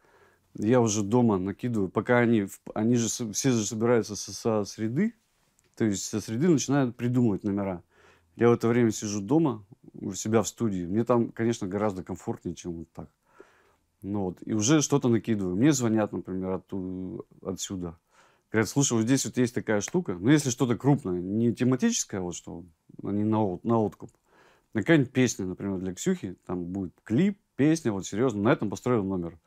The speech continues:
Нужно написать некий хит. Накидываю текст, я сижу, это придумываю, на-, напеваю там образец для Ксюхи. Это утверждаем. Но это всё дистанционно. Вот. И, то есть я там, они здесь, и, собственно, делаем там одно дело.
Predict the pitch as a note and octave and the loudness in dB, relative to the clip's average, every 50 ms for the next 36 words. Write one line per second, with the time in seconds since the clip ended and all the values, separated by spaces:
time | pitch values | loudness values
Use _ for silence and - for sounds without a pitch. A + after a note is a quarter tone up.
0 | _ _ _ _ _ _ _ _ _ _ - A#2+ C3+ C#3+ A#2+ G#2 F2+ - - A#2+ | _ _ _ _ _ _ _ _ _ _ -2 0 0 2 0 0 -2 0 0 0
1 | A#2 - - A2 G2+ - F2+ E2 - - G#2 D#2+ - _ _ _ _ _ _ _ | 0 0 -2 -4 -4 -4 -8 -16 -12 -10 -10 -10 -10 _ _ _ _ _ _ _
2 | _ _ _ _ _ _ _ _ - - _ _ - - - G2+ G2+ G2 - A#2 | _ _ _ _ _ _ _ _ -20 -20 _ _ -20 -12 -8 -6 -6 -6 -6 -6
3 | G#2+ G2+ F#2+ F2+ - - E3+ F3 E3+ - - G#2+ G2+ - - G2+ F#2+ G2+ A#2 A2+ | -4 -4 -6 -6 0 2 2 2 2 0 -4 -4 -4 -4 -4 -6 -2 0 0 0
4 | G#2 G2+ F#2+ F#2+ G2 F#2 - G2 F#2 F2 F2 F2 - - F#2+ F#2+ G#2 C#3+ F3+ F3+ | 0 0 0 0 -2 -2 -2 -4 -6 -6 -8 -10 -14 -14 -10 -2 2 4 6 6
5 | E3 C#3+ A#2 G#2 G#2+ A2 G#2+ G2 - - A2 - - A2 G2+ A#2+ D3+ D#3+ D3 C#3 | 6 6 4 4 2 2 0 0 0 -2 -2 -2 0 0 2 4 4 6 4 4
6 | C#3+ C#3 C3 B2 A2+ G#2 G2+ G#2 G#2 G2+ G2+ G#2+ G#2+ A#2 A#2+ G#2+ G2 G2 G2+ G2 | 4 2 2 2 0 -2 -2 -2 -2 0 0 0 0 0 0 0 0 -2 -4 -4
7 | F2+ - - - A2+ - - F#2+ E2+ - _ _ _ _ _ _ _ _ _ - | -4 -6 -8 -8 -8 -8 -8 -12 -14 -16 _ _ _ _ _ _ _ _ _ -8
8 | G#2 G2 - G2 E2+ - G2+ G2 F#2+ G2+ D3+ D#3+ D3 A#2+ A#2+ F#3+ G#3+ - C#3 A#2+ | -6 -4 -2 -4 -4 -4 -4 -4 0 2 2 2 4 4 4 4 4 2 0 0
9 | C#3+ C3 A#2 G#2+ - - G#2+ G2+ - - G#2 G#2 F#2 E2 E2 F2 _ _ _ _ | 0 0 -2 -2 -4 -4 -6 -6 -6 -6 -6 -6 -6 -8 -12 -18 _ _ _ _
10 | _ _ _ _ _ _ _ _ _ _ _ - - - F#2 F2+ - - - F#2 | _ _ _ _ _ _ _ _ _ _ _ -12 -8 -6 -6 -6 -6 -8 -12 -14
11 | F#2 - - C3 A#2 - - A2+ G#2 - - E3 F#3 G3 G3 - - - G2+ G#2 | -8 -2 0 0 0 0 0 0 -2 0 2 2 2 4 2 -2 -4 -4 -4 -4
12 | G#2+ G2+ G2+ G#2+ B2+ E3+ F#3 E3+ - - A2+ G#2+ - C3+ B2 A#2+ - G#2+ G2+ F#2+ | -2 -4 -4 -2 -2 -2 -2 -4 -6 -6 -8 -4 -4 -6 -6 -4 -6 -6 -6 -4
13 | G2 A2+ A2 G#2 G2 F2 E2 E2 - _ _ - - - - E2+ E2+ F2+ F2+ F2 | -2 -2 -2 -2 -2 -6 -8 -12 -16 _ _ -20 -16 -14 -14 -12 -10 -10 -10 -8
14 | F#2+ F2 E2 | -8 -10 -10